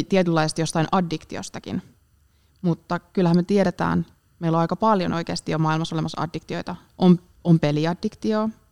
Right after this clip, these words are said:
Se on ollut kyllä niinku, varmaan jo pitkäänkin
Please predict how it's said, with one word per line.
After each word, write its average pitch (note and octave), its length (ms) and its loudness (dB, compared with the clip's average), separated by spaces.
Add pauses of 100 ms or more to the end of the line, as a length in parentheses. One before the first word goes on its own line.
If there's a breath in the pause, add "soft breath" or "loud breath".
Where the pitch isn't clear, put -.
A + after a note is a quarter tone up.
(600)
Se - 160 2
on F#3+ 120 10
ollut F3 240 4
kyllä F#3+ 240 2
niinku, E3+ 400 2 (400 loud breath)
varmaan E3+ 380 2
jo D#3+ 100 0
pitkäänkin E3+ 640 0